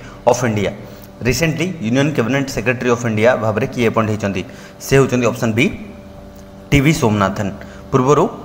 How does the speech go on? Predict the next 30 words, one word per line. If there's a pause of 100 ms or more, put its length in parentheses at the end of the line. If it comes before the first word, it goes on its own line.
(240)
ରାଜୀବ
ଗୌବା
ଥିଲେ, (360)
ବଟ୍
ରିସେଣ୍ଟଲି (300)
ତାଙ୍କ
ଟେନ୍ୟୁର୍
ସରୁଥିବା
ଯୋଗୁଁ (360)
ଟିଭି
ସୋମନାଥନ
has
been
appointed
as (480)
new (480)
cabinet (320)
secretary
of
India। (360)
ଅପସନ୍
ବି
ଇଜ୍
ଦ
କରେକ୍ଟ
ଆନ୍ସର୍,
ମୋଷ୍ଟ
ଇମ୍ପୋର୍ଟାଣ୍ଟ
ଆପଏଣ୍ଟମେଣ୍ଟ। (500)
କ୍ଲିୟର?